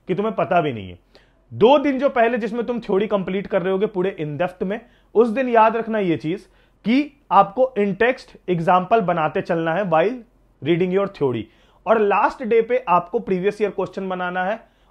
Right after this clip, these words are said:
और जो बोर्ड्स में क्वेश्चन आए हैं इस साल के, वो बनाना है।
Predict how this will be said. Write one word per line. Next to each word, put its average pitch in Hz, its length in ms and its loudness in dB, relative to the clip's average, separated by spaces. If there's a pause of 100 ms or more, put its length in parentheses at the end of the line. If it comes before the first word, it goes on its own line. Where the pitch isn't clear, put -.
(120)
और 285 280 4 (160)
जो 220 140 6
बोर्ड्स 214 400 6
में 240 140 -2
क्वेश्चन 185 380 -2
आए 113 140 -6
हैं 107 180 -12
इस 208 200 -6
साल 147 220 2
के, 104 180 -12 (140)
वो 175 140 2
बनाना 98 380 -8
है। 92 120 -14